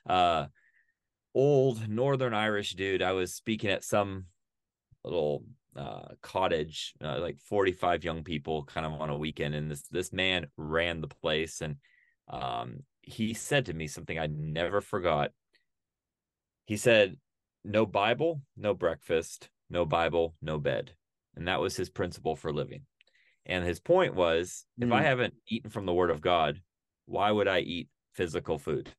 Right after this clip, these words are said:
Speaker 1: I'm not ready for it yet. And if I haven't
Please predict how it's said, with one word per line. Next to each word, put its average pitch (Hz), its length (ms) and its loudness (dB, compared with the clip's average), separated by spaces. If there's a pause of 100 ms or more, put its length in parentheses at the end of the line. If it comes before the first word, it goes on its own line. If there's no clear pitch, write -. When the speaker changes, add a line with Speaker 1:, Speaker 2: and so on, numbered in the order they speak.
(220)
Speaker 1:
I'm 82 140 -4
not 87 160 -2
ready 87 200 0
for 69 240 -4
it 50 60 -4
yet. 50 240 -10 (480)
And 82 400 0 (140)
if 80 160 -4
I 82 140 2
haven't 85 380 2